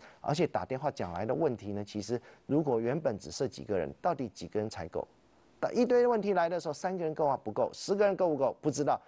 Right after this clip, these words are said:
一百个人够不够？绝对够。但会不会浪费呢？又不知道。所以这个时候慢慢慢慢开始，有人就说，这种 call center 如果纯是人为的，有没有办法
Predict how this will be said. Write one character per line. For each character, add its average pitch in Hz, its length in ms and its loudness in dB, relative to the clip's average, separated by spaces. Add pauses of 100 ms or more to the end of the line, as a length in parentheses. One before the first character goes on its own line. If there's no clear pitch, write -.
(140)
一 254 120 2
百 190 220 0
个 185 80 -4
人 202 100 -4
够 185 140 -2
不 160 100 -2
够？ 147 220 0 (180)
绝 175 160 -2
对 190 140 2
够。 160 260 0
但 165 140 -6
会 170 80 -6
不 170 60 -2
会 170 100 2
浪 156 180 2
费 147 200 -2
呢？ 117 180 -2
又 180 220 4
不 147 120 -2
知 143 140 -6
道。 139 160 2 (220)
所 - 120 -4
以 190 60 2
这 247 220 0
个 202 120 6
时 185 120 0
候 170 80 2
慢 180 200 2
慢 180 200 0
慢 175 120 0
慢 165 160 0
开 147 160 0
始， 127 200 -2
有 104 100 0
人 123 240 2
就 143 100 -2
说， 131 140 -4
这 175 140 0
种 127 120 2
call 143 220 0
center 131 340 2 (300)
如 156 160 2
果 120 260 2
纯 117 320 0
是 117 380 2
人 123 280 4
为 113 180 0
的， 107 140 -4 (260)
有 127 120 0
没 196 100 4
有 185 80 4
办 180 260 0
法 92 200 -12